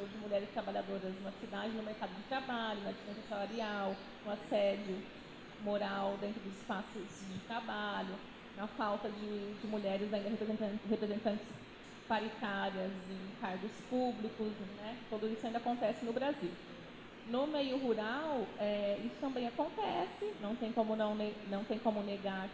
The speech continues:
que, que a, a, o modo de vida camponês tem uma série de coisas positivas, digamos assim, exemplares,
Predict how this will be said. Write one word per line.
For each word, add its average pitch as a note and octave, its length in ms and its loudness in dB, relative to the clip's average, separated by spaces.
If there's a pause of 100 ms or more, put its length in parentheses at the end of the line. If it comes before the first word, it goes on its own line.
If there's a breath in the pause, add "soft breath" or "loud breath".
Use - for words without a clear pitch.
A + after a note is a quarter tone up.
que, F#3+ 260 -2 (440)
que G3+ 260 -6
a, F3+ 400 0 (240)
a, F3+ 500 0 (220)
o - 20 6
modo B3+ 240 8
de A#3+ 100 0
vida A#3 160 6
camponês A3 760 2
tem G#3+ 140 0
uma G#3 140 0
série A3+ 200 0
de A#3+ 100 -4
coisas A3+ 260 2 (120)
positivas, A#3 760 0
digamos G3 300 -4
assim, G3 240 -4 (100)
exemplares, G3+ 760 -2